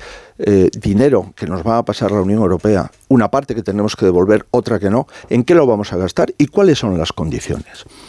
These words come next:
Ve, eh, aquí no hay ningún debate en nuestro país. Hay una presidencia de la Unión Europea. Hasta hace bien poco tiempo era clave, era determinante presidir la Unión Europea.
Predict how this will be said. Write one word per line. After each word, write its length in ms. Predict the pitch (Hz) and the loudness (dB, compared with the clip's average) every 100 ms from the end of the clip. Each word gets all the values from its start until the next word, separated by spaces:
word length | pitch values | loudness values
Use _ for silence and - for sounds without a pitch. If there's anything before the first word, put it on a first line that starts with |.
| - - | -20 -2
Ve, 160 | 135 - | 0 2
eh, 80 | 156 | 0
aquí 200 | 131 123 | 0 -2
no 100 | 185 | 2
hay 80 | 175 | 2
ningún 200 | 139 120 | 4 2
debate 320 | 107 117 139 | 4 2 0
en 60 | 117 | 0
nuestro 260 | 110 - - | 0 0 0
país. 320 | 117 147 - - - | 0 0 -6 -18 -6
Hay 240 | - 190 - - - - - | 0 0 0 -10 -20 -14 -6
una 220 | 170 170 | -2 0
presidencia 480 | 131 - 120 127 123 | 0 0 0 2 2
de 80 | |
la 60 | 98 | 2
Unión 180 | 101 92 | 0 0
Europea. 420 | 80 80 78 90 | -2 -2 0 0
Hasta 160 | - 135 | 0 0
hace 160 | 139 | 2
bien 180 | 127 147 | 4 2
poco 240 | 143 120 | 2 0
tiempo 320 | 104 147 151 135 | 0 -2 0 0
era 140 | 156 | 0
clave, 380 | - 117 78 69 | 0 -2 -2 -4
era 200 | 120 123 | -2 2
determinante 680 | 139 110 101 87 90 113 107 | 2 2 -2 -2 -2 0 -2
presidir 380 | 95 - 92 90 | -4 -2 0 2
la 60 | |
Unión 240 | 80 80 71 | 0 -2 -4
Europea. 420 | 65 - - | -4 -6 -8